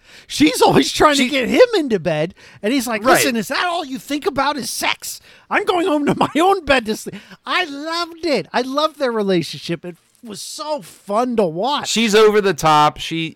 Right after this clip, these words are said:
Speaker 2: and, like, her, her psychic readings where, you know, we're meant to believe that she's a, you know, she's a scam artist
Speaker 1: And
Speaker 2: and a
Speaker 1: she's talking to some
Speaker 2: fraud.
Speaker 1: guy named Kevin. I can't remember his name. Henry, Henry.
Speaker 2: Yeah,
Speaker 1: And,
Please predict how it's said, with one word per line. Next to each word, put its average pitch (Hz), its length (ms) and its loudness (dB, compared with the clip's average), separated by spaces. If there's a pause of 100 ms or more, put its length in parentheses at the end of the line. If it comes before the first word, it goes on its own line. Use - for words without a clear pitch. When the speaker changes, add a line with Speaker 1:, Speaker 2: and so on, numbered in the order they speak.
Speaker 2:
and, 175 240 -6
like, 170 280 -2
her, 170 340 -6
her 135 160 -6
psychic 151 520 -6
readings 131 720 -6 (380)
where, 127 640 -6
you 139 180 -8
know, 113 340 -6
we're 135 180 -2
meant 135 220 -2
to 139 100 -2
believe 123 640 -2
that 117 220 -2
she's 117 260 -8
a, 113 220 -6
you 117 100 -16
know, 110 160 -12
she's 117 200 -16
a 110 40 -14
scam 101 380 -10
artist 101 540 -6
Speaker 1:
And 190 120 -12
Speaker 2:
and - 20 -10
a - 80 -6
Speaker 1:
she's - 120 -8
talking 320 240 0
to 247 80 0
some 233 160 0
Speaker 2:
fraud. - 20 0 (120)
Speaker 1:
guy 196 40 0
named 156 260 -6
Kevin. 233 360 2
I 214 100 0
can't 277 200 2
remember 180 280 -6
his 117 140 -10
name. 120 240 -8
Henry, 196 400 2
Henry. 185 420 -4 (300)
Speaker 2:
Yeah, 170 240 2
Speaker 1:
And, - 100 2